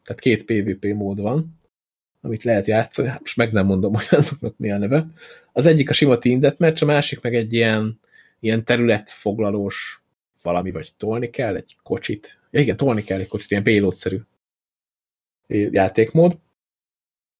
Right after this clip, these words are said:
Nagyon keveset játszottam egyelőre vele. Hát ma, ma húztam be igazából, hogy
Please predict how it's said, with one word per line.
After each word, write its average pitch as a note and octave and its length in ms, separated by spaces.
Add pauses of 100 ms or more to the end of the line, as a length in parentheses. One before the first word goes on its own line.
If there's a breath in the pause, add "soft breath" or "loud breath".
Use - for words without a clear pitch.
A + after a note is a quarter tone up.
(360)
Nagyon B2+ 280
keveset A2+ 340
játszottam A#2+ 480
egyelőre A2+ 400
vele. C#3+ 120
Hát D3 100
ma, C#3 140
ma D3+ 120
húztam A#2 360
be A2+ 80
igazából, G#2+ 580
hogy A2 280